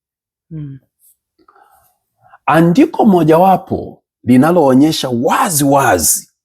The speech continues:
Speaker 2: mwanzo wa miaka ya utimilifu linatoka kwenye Mathayo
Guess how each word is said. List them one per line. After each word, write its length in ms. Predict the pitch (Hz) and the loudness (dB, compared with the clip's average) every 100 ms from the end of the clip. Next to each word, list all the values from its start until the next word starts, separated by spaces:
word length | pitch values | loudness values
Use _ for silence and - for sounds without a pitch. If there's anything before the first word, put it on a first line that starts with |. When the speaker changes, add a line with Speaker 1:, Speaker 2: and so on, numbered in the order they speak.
| _ _ _ - | _ _ _ -6
Speaker 2:
mwanzo 800 | 101 147 165 165 160 151 147 - | 0 2 2 2 2 0 -2 -2
wa 180 | 135 127 | 0 2
miaka 680 | 110 123 139 151 - 113 110 | 4 4 2 -2 -4 -4 -2
ya 200 | 117 104 | -2 -2
utimilifu 840 | 123 - 107 123 143 127 - 90 90 _ _ _ _ _ _ _ _ - | -8 -6 -2 2 2 0 -8 -14 -14 _ _ _ _ _ _ _ _ -2
linatoka 680 | 110 117 104 - 156 - 127 | 2 4 2 0 -4 -2 -4
kwenye 300 | - 107 107 | 0 0 0
Mathayo 760 | 101 98 - 156 131 101 104 | -2 -6 -4 0 2 0 -4